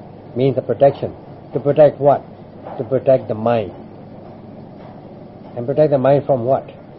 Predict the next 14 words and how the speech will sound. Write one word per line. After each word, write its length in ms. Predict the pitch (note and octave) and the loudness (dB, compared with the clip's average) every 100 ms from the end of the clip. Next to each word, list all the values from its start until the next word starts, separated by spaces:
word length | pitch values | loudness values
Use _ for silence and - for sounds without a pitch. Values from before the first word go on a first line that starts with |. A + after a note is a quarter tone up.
| - - - - | -20 -20 -20 -14
To 60 | - | -4
protect 240 | - C3 | 0 0
the 80 | B2 | 0
mind 340 | A2+ B2+ B2+ A#2 - | 2 2 0 -2 0
from 340 | B2 B2 A#2 | 2 2 -2
the 80 | A2+ | -4
entry 460 | A#2 B2+ B2+ B2+ | -2 -2 -2 -2
of 260 | A2+ A2+ A2+ - - - - - - - | 0 0 -2 -6 -20 -20 -20 -20 -20 -10
these 220 | A2+ A2+ - - - - - - - | -6 -6 -8 -20 -20 -20 -20 -20 -2
subversive, 640 | C#3 G#2 B2+ B2+ - B2 - - - - - - - - | 0 4 4 4 2 -4 -6 -14 -20 -20 -20 -20 -18 -6
undermining 840 | B2 B2 A#2+ B2 B2+ B2 B2 C3+ - B2 | 0 0 2 0 0 -4 -8 -10 -12 -4
elements, 540 | B2 A#2 A2+ A#2+ B2 - - - - - - | -4 -2 -6 -10 -14 -18 -20 -20 -20 -16 -8
namely 260 | A#2+ A#2+ | -6 -6
kilesas, 640 | A#2 - B2+ G#2 A2+ G#2 | -8 -6 -6 -6 -6 -6